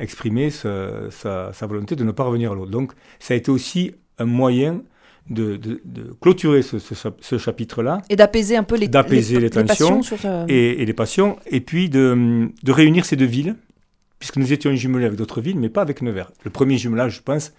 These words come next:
Speaker 1: c'est celui avec Nevers. L'histoire de Bernadette démarre le sept janvier dix-huit cent quarante-quatre et se termine le seize avril dix-huit cent soixante-dix-neuf sur un parcours de tiers un tiers, avec son œuvre aussi dans le cadre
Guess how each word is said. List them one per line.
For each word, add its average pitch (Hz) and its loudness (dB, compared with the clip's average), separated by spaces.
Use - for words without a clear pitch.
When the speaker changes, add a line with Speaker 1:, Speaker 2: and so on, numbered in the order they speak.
Speaker 1:
c'est 127 -6
celui 123 0
avec 104 -4
Nevers. 120 0
L'histoire 123 0
de 113 -2
Bernadette 113 -2
démarre 123 2
le 104 -4
sept 131 2
janvier 113 0
dix-huit 123 -8
cent 117 -2
quarante-quatre 104 -4
et - -6
se - -12
termine 117 -2
le 113 -2
seize 135 2
avril 113 0
dix-huit 123 -4
cent 120 0
soixante-dix-neuf 107 -4
sur - -4
un 110 0
parcours 123 -2
de 120 2
tiers 113 -2
un 104 -4
tiers, 165 -4
avec 135 2
son 135 2
œuvre 190 2
aussi 196 -2
dans 120 0
le 117 0
cadre 202 2